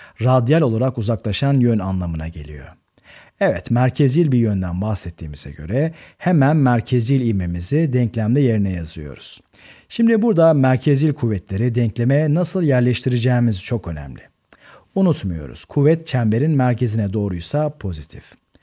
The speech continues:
Çemberin dışına doğruysa negatif olacak. Dolayısıyla normal kuvvette yer çekimi kuvveti de merkezcil kuvvet olacak. Ama sadece biri pozitif işaret alacak. Hangisi buraya başında artı işaretiyle gelecek?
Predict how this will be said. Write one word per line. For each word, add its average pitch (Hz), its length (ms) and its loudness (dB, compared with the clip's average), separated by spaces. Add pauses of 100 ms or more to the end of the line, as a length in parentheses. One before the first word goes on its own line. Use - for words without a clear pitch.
(360)
Çemberin 139 540 4
dışına 131 400 2
doğruysa 104 600 -2
negatif 110 540 -2
olacak. 78 540 -12 (440)
Dolayısıyla 135 640 2
normal 131 420 2
kuvvette 104 480 -4
yer 131 420 0
çekimi 98 300 -6
kuvveti 98 440 -4
de 139 240 -2 (280)
merkezcil 156 520 0
kuvvet 92 380 -6
olacak. 78 460 -12 (500)
Ama 139 200 2
sadece 139 720 0 (260)
biri 151 300 4
pozitif 98 460 -6
işaret 90 420 -8
alacak. 71 480 -12
Hangisi 151 540 0
buraya 107 280 0
başında 101 340 -2
artı 95 220 -6
işaretiyle 87 500 -6
gelecek? 85 520 -10